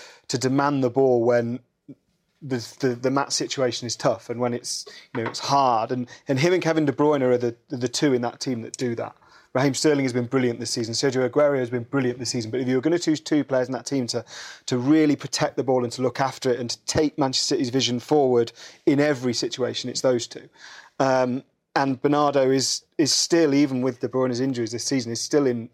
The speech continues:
in De Bruyne's shadow, I think. Um, he's pretty quickly <laughs> stepping out of it, and, and being named on the,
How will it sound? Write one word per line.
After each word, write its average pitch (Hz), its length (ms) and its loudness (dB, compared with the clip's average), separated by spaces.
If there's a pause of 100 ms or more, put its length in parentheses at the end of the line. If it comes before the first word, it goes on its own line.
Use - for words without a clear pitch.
in 117 220 -8
De 110 80 -18
Bruyne's 120 280 -4
shadow, 117 280 -2
I 113 80 -10
think. 123 340 -16 (280)
Um, 123 380 0
he's - 100 -20
pretty - 180 -6
quickly 147 340 -4
<laughs> - 100 -8
stepping 147 260 -2
out 131 160 2
of 123 80 -4
it, 123 80 -2
and, 131 160 0 (200)
and 135 120 -2
being 147 200 4
named 139 260 2
on 131 100 2
the, 127 240 2